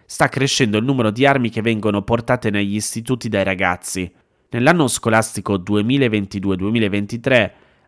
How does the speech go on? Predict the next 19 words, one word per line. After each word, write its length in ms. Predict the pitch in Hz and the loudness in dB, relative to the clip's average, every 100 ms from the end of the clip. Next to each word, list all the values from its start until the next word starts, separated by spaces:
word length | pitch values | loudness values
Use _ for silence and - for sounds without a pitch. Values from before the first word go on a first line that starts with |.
| - | 0
almeno 440 | 127 151 151 113 | 2 4 4 4
millecentocinquanta 1500 | 113 135 160 156 127 113 123 104 107 101 113 113 147 143 120 | 0 0 2 4 4 4 0 -2 -2 -2 -4 -2 0 0 -2
pistole 460 | - 110 - 151 139 | -4 -4 2 4 4
sono 220 | 113 110 | 2 -2
state 280 | - 117 110 | 0 -2 -2
sequestrate 840 | - 139 - 135 - 147 147 139 | -2 -2 0 0 0 2 2 2
nelle 200 | 113 107 | 0 0
scuole 340 | 107 - 120 110 | -2 2 2 2
primarie 840 | - 123 127 147 151 151 156 - | 0 0 0 2 2 2 0 -2
e 100 | 120 | -6
secondarie, 960 | 110 110 113 104 98 92 92 92 92 - _ _ _ _ _ 120 | -4 -4 -2 -2 0 0 0 -2 -4 -6 _ _ _ _ _ -4
in 200 | 117 123 | -2 2
media 520 | 139 139 147 143 - _ _ | 2 2 2 0 -2 _ _
più 220 | 131 107 | -4 -4
di 160 | 98 101 | -2 -4
sei 580 | - 120 120 127 123 _ | -2 0 2 2 -2 _
armi 360 | 110 104 104 107 | 0 0 2 0
al 120 | 104 | 0
giorno. 580 | 90 90 85 90 90 | -2 -2 -2 -4 -6